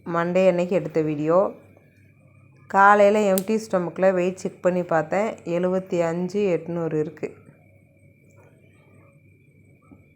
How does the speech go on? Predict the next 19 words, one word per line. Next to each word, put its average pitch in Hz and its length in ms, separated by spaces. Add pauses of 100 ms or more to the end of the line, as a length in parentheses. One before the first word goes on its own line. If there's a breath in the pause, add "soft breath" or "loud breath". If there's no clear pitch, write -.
(160)
குறைஞ்சி 208 540
கூடுனா 202 560
கூட 196 200
ஒண்ணும் 180 320
தெரியாது. 170 480 (120)
இது 170 140
பார்த்தீங்கன்னா, 180 580 (580)
எ-, 165 360 (160)
குறைஞ்ச 185 280
மேனிக்கே 190 480
தான் 214 160
நிக்குது. 175 360 (600 soft breath)
பதினெட்டு 220 540
நாள் 214 300
ஆயிடுச்சு, 185 400
ஒரு 180 280
கிலோ 190 260
மட்டும்தான் 190 540
குறைஞ்சிருக்கு. 175 600